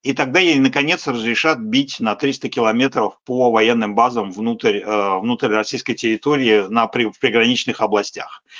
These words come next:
То есть это так можно рассматривать. Вот. И, опять же, это, э, подготовление, потому что всегда нужно пугать, э, Путина, потому что Путин пугает Запад,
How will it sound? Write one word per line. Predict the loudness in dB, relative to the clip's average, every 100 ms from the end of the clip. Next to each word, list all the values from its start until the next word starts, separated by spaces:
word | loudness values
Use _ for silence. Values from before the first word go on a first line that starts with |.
| -20 -6
То | -4
есть | 0
это | 0 0
так | 0 -2 -2
можно | -4 0 -2
рассматривать. | -2 -6 -10 -10 -20 -20 _ _ -20 _ -4
Вот. | 0 2 2 0
И, | 4 4 4
опять | 0 2 0 2
же, | 0
это, | 2 2 2 2 0 2
э, |
подготовление, | 2 2 2 2 2 2 2 0
потому | 0 -2
что | -2 -6
всегда | -6 2 2 4
нужно | -2 -6 -10
пугать, | -8 -2 0 -2 -8
э, | -2 0 0 -2 -4
Путина, | -4 -2 -4
потому | -2 -4 0
что | -2
Путин | 0 0 0 -2
пугает | 0 2 4 4
Запад, | 2 2